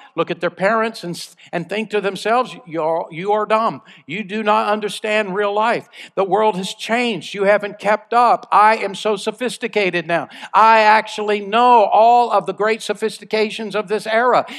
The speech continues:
You don't. You are so backward." You, and they're being told this. "You are so backward.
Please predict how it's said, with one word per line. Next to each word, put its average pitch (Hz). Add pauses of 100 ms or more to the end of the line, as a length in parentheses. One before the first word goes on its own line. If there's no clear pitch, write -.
(100)
You 208
don't. 214
You 196
are 190
so 214
backward." 190 (160)
You, 208 (220)
and 180
they're 220
being 247
told 247
this. 143 (300)
"You 220
are 208
so 214
backward. 196